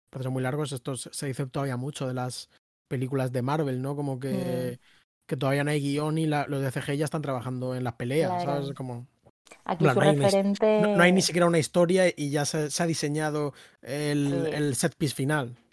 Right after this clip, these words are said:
Speaker 2: Sí, también hablan de cómo con-, de cómo hicieron lo de partir la cabeza del alcalde y estas
Speaker 1: Mm.
Speaker 2: cosas. Y lo más interesante, em, ah, bueno, también habla la de vestuario, de que el re-, la única referencia que le dio Joss Whedon para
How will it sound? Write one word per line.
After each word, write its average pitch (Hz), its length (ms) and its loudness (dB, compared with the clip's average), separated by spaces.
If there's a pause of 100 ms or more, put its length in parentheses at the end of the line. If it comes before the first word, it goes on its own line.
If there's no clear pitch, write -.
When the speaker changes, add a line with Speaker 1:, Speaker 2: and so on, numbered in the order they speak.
(160)
Speaker 2:
Sí, 185 500 -2 (140)
también 175 320 -2
hablan 202 260 6
de 196 100 2
cómo 190 300 2
con-, 190 260 0
de 180 140 -2
cómo 180 200 -4
hicieron 180 340 -4
lo 175 80 2
de 170 280 2
partir 165 320 0
la 175 120 4
cabeza 165 320 0
del 151 100 -4
alcalde 214 800 6
y 202 120 2
estas 202 300 -4
Speaker 1:
Mm. 160 40 -4
Speaker 2:
cosas. 269 360 0 (480)
Y 226 40 4
lo 214 160 8
más 240 260 4
interesante, 339 640 -4 (220)
em, 196 720 -2
ah, 269 80 10
bueno, 277 220 6
también 240 260 6
habla 359 220 8
la 247 140 10
de 220 180 8
vestuario, 220 720 10
de 202 200 6
que 196 240 4
el 190 160 4
re-, 190 180 2
la 196 220 4
única 226 240 2
referencia 240 460 2
que 233 60 2
le 220 120 4
dio 214 260 6
Joss 202 180 -4
Whedon 190 360 2
para 170 640 0